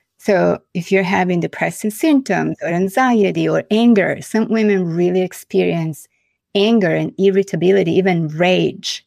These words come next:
during menopause. Strength <laughs> training seems to be helping at least some women relieve some of their tension, I suppose. And then there's flexibility, balance and flexibility exercise,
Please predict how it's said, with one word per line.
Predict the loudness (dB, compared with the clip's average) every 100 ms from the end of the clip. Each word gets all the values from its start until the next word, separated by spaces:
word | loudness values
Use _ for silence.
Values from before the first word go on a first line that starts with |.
| 0
during | 2 2
menopause. | 0 0 -2 -4 -6 -6 -10 _ _ _ -20
Strength | -10 -2 -2 0 -4
<laughs> |
training | -2 0 0 -2
seems | -4 -6 -6 -6
to | -8
be | -2 0 -2 -4 -12 _ _ _ _ _
helping | -2 -2 -2 -4 -6 -6
at | -2
least | -2 0
some | -2 -2
women | -4 -4 -4 -6
relieve | -8 -6 -4 -4 -6 -12 _ _
some | -6 -6
of | -6
their | -8
tension, | -8 -8 -6 -4 -4
I |
suppose. | -4 -6 -4 -4 -4 -12 _ _ _ _ _ -4
And | 0
then | 2 2
there's | 0 -4
flexibility, | -4 -4 -4 -4 0 2 0 -4
balance | -4 -2 0 0 -2
and | -6 -6
flexibility | -8 -6 -8 -6 -4 -6 -6
exercise, | -8 -8 -12 -6 -4 -4 -6 -10 -18